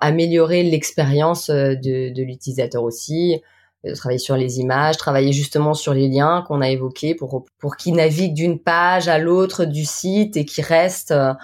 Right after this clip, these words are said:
et qu'ils restent sur le site plus longtemps. Euh, voilà, qu'on crée, euh, t-, tout un maillage interne aussi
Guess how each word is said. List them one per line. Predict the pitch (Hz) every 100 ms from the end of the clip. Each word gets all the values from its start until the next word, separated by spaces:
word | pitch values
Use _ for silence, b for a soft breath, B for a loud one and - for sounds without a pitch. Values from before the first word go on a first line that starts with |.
| B B -
et | 139
qu'ils | 135 147
restent | 175 180 151
sur | 160
le | 151
site | 147 151 -
plus | -
longtemps. | 156 139 139 147 165 170
Euh, | 139 123 117 - - B B B _ -
voilà, | 123 113 _
qu'on | 139 139
crée, | - 175 170 147
euh, | 131
t-, | - -
tout | 185 175
un | 160
maillage | 156 151 165 165
interne | 156 147 160 160 156
aussi | 139 - 156 156